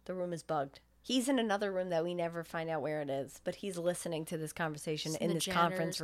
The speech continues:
Speaker 1: room.
Speaker 2: closet?
Speaker 1: Yeah, sure. The guy in the wheelchair is listening to the conversation happening in the
Speaker 2: Does
Speaker 1: conference
Speaker 2: his
Speaker 1: room.
Speaker 2: wheelchair man have a name?
Speaker 1: Nope. Maybe. Mister Ricardo? I don't know. So
Speaker 2: Just wheelchair man.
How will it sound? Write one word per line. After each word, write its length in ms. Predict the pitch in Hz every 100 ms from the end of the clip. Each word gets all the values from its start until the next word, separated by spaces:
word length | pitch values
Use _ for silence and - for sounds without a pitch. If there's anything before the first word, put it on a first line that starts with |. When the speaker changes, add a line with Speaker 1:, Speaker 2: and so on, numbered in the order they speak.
| 156
Speaker 1:
room. 80 | 180
Speaker 2:
closet? 360 | 196 202 202 -
Speaker 1:
Yeah, 240 | 233 220 170
sure. 400 | - 208 165 160 - - - -
The 160 | 190 190
guy 260 | 190 220 247
in 80 |
the 80 | 247
wheelchair 400 | 220 220 220 226
is 120 | 185 180
listening 400 | 196 - 226 208
to 100 | 190
the 60 | 196
conversation 600 | 185 175 175 170 160 170
happening 460 | - 180 190 196
in 80 | 185
the 60 | 175
Speaker 2:
Does 100 | 220
Speaker 1:
conference 360 | 160 151 156 156
Speaker 2:
his 40 |
Speaker 1:
room. 120 | -
Speaker 2:
wheelchair 300 | 247 254 277
man 220 | 254 240
have 160 | 233 226
a 60 | 220
name? 400 | 202 190 226 247 -
Speaker 1:
Nope. 360 | 190 175 214 - - - - -
Maybe. 480 | 214 233 190 170 165 -
Mister 280 | 202 -
Ricardo? 640 | 202 180 202 202 220 220 220
I 140 | 202
don't 160 | 196 170
know. 200 | 156 151
So 400 | - - 247 226 214
Speaker 2:
Just 280 | 208 196 -
wheelchair 320 | 165 - 175
man. 140 | 185